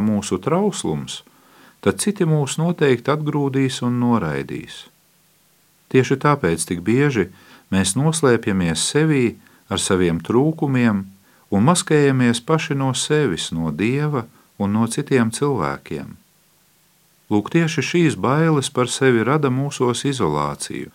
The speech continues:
vientulības sajūtu un nelabvēlību pret citiem.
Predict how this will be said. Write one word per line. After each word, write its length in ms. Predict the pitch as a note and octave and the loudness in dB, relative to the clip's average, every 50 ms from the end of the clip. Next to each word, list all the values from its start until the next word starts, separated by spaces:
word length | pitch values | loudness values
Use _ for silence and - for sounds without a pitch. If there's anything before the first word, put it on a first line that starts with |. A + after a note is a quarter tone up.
| _ _ _ _ _ - | _ _ _ _ _ -2
vientulības 800 | F#2 A2+ C#3 D3+ D3+ D3 C#3 C3+ C3 B2+ A#2+ A#2 A2+ - - - | 0 0 2 0 0 0 2 2 4 2 2 0 -2 -4 -2 -2
sajūtu 560 | - C3 C3 B2+ B2 A#2 A2 G#2+ G#2 - G2 - - _ _ _ _ _ _ _ _ _ _ - | 0 2 2 4 4 4 2 0 -2 -6 -10 -10 -12 _ _ _ _ _ _ _ _ _ _ -2
un 180 | F#2 F2 F#2 | 0 0 2
nelabvēlību 800 | A#2 C#3 C#3 C3 G#2+ G#2 A2 A2+ A2 G#2+ G#2 G#2+ G2+ G2 G2 F#2+ - | 2 2 2 0 0 0 0 2 2 2 2 0 0 0 -2 -6 -6
pret 220 | - F#2 F#2 - - | -6 -8 -6 -6 -8
citiem. 560 | - A#2+ A#2 - - D2 C#2 C2+ - - D#2 | -8 -8 -8 -6 -8 -8 -8 -8 -10 -14 -18